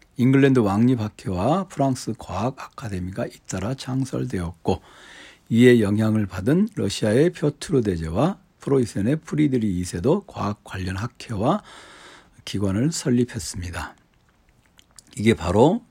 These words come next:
제가 처음 말씀드렸던 후원이죠. 국가의 후원을 받으면 더 말할 나위 없이 이게 또 다른 한편으로는 잉글랜드라든가 프랑스라든가 또는 러시아라든가, 어, 프로이센이라든가 이런 나라들이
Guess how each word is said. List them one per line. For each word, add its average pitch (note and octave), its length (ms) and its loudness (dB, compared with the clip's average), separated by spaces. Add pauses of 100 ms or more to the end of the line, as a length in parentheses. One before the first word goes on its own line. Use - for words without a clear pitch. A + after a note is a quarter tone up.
(120)
제가 G#2 260 -10
처음 C#3 360 -2
말씀드렸던 F#2 800 -4 (580)
후원이죠. A2 760 2 (120)
국가의 D#3+ 520 6
후원을 D3 360 2
받으면 F#2+ 640 -4
더 A#2+ 340 0
말할 G2+ 400 -2
나위 A#2+ 200 0
없이 G2+ 420 -8 (300)
이게 B2 320 4 (100)
또 D3 420 6
다른 A#2 260 -2
한편으로는 C#3 760 0 (1120)
잉글랜드라든가 C3 1200 4
프랑스라든가 G#2+ 1200 2 (240)
또는 G2+ 340 -2
러시아라든가, F#2+ 1040 -2 (520)
어, F#2 180 -12
프로이센이라든가 F2+ 880 -2
이런 A2+ 300 2
나라들이 E2+ 880 0